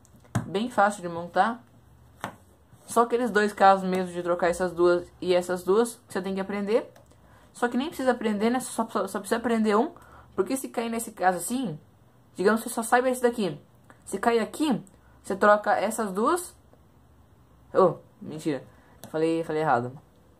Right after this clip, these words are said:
Você, você, você aprende essa. E se cair assim, você troca essas duas, que vão ficar pra trocar essas duas. Se, se, se você quiser só aprender esse, aprende só esse, mas também é muito fácil, né? Não precisa, não tem muito que,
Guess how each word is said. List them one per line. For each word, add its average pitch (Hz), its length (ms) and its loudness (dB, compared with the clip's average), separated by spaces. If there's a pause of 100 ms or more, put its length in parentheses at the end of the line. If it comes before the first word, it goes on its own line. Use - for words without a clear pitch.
(360)
Você, 170 180 -8
você, 165 180 -8
você - 180 2
aprende 185 420 4
essa. 220 340 0 (840)
E 202 60 -4
se 233 120 -6
cair 226 260 2
assim, 208 460 0 (300)
você 196 100 -10
troca 214 500 2
essas 220 320 0
duas, 262 400 -2 (460)
que 233 100 -2
vão 240 200 2
ficar 233 160 -2
pra 226 120 -4
trocar 226 240 -2
essas 233 220 -2
duas. 185 320 0 (800)
Se, 220 120 -18
se, 226 200 -8
se 214 60 -10
você 262 160 -2
quiser 226 240 -2
só 269 160 -2
aprender 240 640 -2
esse, 262 420 0 (500)
aprende 220 240 -6
só 214 120 -2
esse, 240 300 0
mas 226 220 -6
também 226 160 -2
é 233 40 0
muito 254 240 -4
fácil, 240 340 0
né? 208 100 -4
Não 208 80 -4
precisa, 226 300 -4 (380)
não 175 100 -8
tem 208 140 -2
muito 220 320 0
que, 185 540 -2